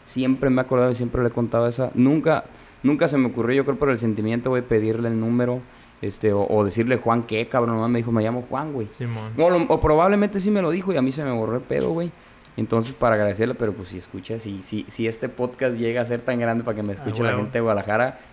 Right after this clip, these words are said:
Speaker 1: pinche Juan, güey, si te, comunícate conmigo, cabrón, y, y te invito, no una hamburguesa, güey, te invito a una plática intensa con el Moy
Speaker 2: <laughs>
Speaker 1: en el Tropics,
Speaker 2: En el
Speaker 1: cabrón.
Speaker 2: Tropics.
Speaker 1: Sí, güey.
Speaker 2: Salir a las seis y media de la mañana.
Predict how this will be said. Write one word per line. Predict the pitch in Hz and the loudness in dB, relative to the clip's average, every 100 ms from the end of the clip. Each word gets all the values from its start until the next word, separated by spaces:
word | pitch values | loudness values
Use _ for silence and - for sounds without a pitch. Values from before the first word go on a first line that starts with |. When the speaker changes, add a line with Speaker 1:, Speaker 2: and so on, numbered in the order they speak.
| - | -10
Speaker 1:
pinche | 110 104 | -8 -6
Juan, | 117 117 120 120 | -2 2 2 4
güey, | 123 120 | 4 2
si | 120 104 98 107 | -2 -4 -6 -6
te, | 98 95 90 - | -6 -6 -10 -6
comunícate | 98 95 98 92 110 - | -4 -4 -4 -4 -6 -6
conmigo, | 101 101 107 110 | -6 -4 -4 -2
cabrón, | 110 110 117 | -2 0 -2
y, | 104 95 - - - | -4 -6 -12 -20 -8
y | - 107 | -6 0
te | 104 | 0
invito, | 101 104 104 113 110 | 0 -2 0 0 0
no | 110 | 2
una | 117 | 4
hamburguesa, | 117 107 107 98 104 117 | 2 2 -2 -2 -2 0
güey, | 107 101 | 0 0
te | - 104 | -2 0
invito | 107 110 | 0 2
a | |
una | 123 123 | 2 2
plática | 117 113 123 117 | 0 -2 0 0
intensa | 101 - 107 110 120 | 0 0 0 0 0
con | 113 107 | 0 0
el | 107 | 2
Moy | 110 113 123 | 2 4 4
Speaker 2:
<laughs> | 123 110 - 240 - 123 | 4 2 0 -2 0 2
Speaker 1:
en | 120 | 4
el | 117 113 - | 2 0 -2
Tropics, | - 123 139 - 131 170 | 0 2 2 2 2 4
Speaker 2:
En | 185 | 4
el | |
Speaker 1:
cabrón. | 120 113 | 4 4
Speaker 2:
Tropics. | 180 202 202 220 214 208 330 | 4 4 4 2 2 0 2
Speaker 1:
Sí, | 156 165 170 | 6 6 6
güey. | 160 147 | 6 6
Speaker 2:
Salir | 156 165 | 6 6
a | 180 | 6
las | 185 165 | 6 4
seis | 180 170 | 4 4
y | 185 | 4
media | 180 190 | 6 6
de | 190 | 6
la | 165 | 4
mañana. | 143 135 151 160 165 170 | 4 2 4 2 2 -2